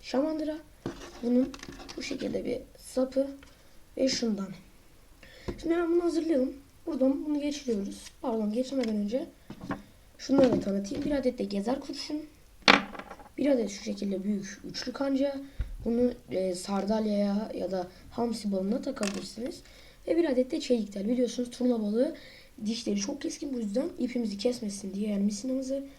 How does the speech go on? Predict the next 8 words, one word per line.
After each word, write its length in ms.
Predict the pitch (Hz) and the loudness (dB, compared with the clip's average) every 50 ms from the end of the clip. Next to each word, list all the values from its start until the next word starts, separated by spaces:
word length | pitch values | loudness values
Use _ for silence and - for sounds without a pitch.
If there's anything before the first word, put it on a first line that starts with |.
| - - - - - | -20 -20 -20 -10 -2
bunu 140 | - 247 233 | -2 -2 -2
kullanacağız. 540 | - 202 190 185 180 175 180 180 170 - - - - - - - - - - - - - - - - - - - - - - - - - | -2 -4 -8 -8 -6 -6 -8 -10 -12 -12 -16 -20 -20 -20 -18 -16 -16 -16 -18 -18 -20 -20 -18 -16 -16 -16 -16 -18 -18 -20 -20 -20 -18 -14
Şimdi 320 | - - 302 285 226 190 - - - - - | -4 0 2 2 2 2 -2 -8 -14 -6 -6
bir 100 | 330 311 | -6 -4
tane 220 | - 233 247 277 | -2 0 2 4
misina 300 | 277 269 269 - 247 247 | 4 4 2 2 -2 -2
alalım 340 | 214 214 214 196 196 202 202 | -2 -2 -4 -4 -6 -6 -10
şuradan. 360 | - - - - - - 196 | -12 -14 -16 -18 -18 -18 -18